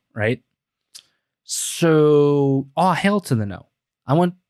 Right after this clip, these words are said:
very simply to a different doctor, a functional medicine doctor, a doctor looking at the root causes of issues, not just the symptoms. And in one blood draw, figured it out.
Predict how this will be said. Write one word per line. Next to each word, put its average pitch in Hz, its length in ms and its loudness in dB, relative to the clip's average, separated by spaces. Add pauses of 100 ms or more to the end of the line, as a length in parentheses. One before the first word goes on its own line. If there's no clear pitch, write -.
(100)
very 143 340 -2
simply 202 360 -4
to 160 140 0
a 147 40 0
different 165 300 -4
doctor, 151 400 -6
a 110 120 -10
functional 170 440 -4
medicine 143 380 -2
doctor, 101 360 -10
a 107 80 -8
doctor 143 360 -2
looking 156 340 -6
at 143 120 -4
the 127 80 -8
root 175 220 0
causes 143 480 -2
of 143 140 -6
issues, 160 400 -8 (340)
not 127 220 -2
just 135 460 -2
the 131 180 -2
symptoms. 185 640 -2 (840)
And 120 180 0
in 104 320 -4
one 165 400 0 (560)
blood 170 340 0
draw, 110 380 -6 (400)
figured 131 400 -2
it 113 100 2
out. - 140 -16